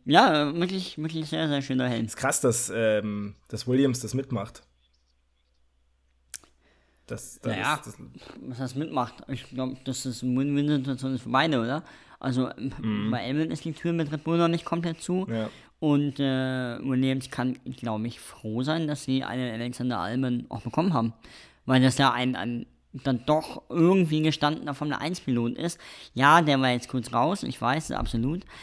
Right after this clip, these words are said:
Speaker 1: Aber der hatte bei, bei Red Bull war der jeden, also fast jedes Rennwochenende auch im Einsatz, äh, im Simulator.
Speaker 2: Ja, ja. Nee, das meinte ich nicht. Ich meinte jetzt weniger, dass Alex Albon bei ihnen fährt, sondern dass er ein Red Bull-Logo auf dem Helm tragen darf.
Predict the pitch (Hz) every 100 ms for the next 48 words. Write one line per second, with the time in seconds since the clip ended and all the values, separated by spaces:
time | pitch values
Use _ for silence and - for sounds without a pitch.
0 | - - - 151 143 135 131 127 123 123
1 | 120 117 117 120 123 120 120 135 143 151
2 | 147 135 135 131 127 139 139 123 - 135
3 | 123 117 - 127 - 147 113 135 139 131
4 | - 135 117 117 143 165 165 165 - -
5 | - - - - 156 139 135 123 120 123
6 | 151 - 101 - 117 113 113 120 123 123
7 | 143 135 110 120 123 123 123 120 117 123
8 | 123 123 110 135 139 127 120 - 110 -
9 | 120 110 92 113 151 156 147 151 151 156
10 | 143 131 117 110 113 107 - 120 117 110
11 | 107 107 104 131 135 104 107 95 101 -
12 | 107 98 110 113 - 101 101 104 -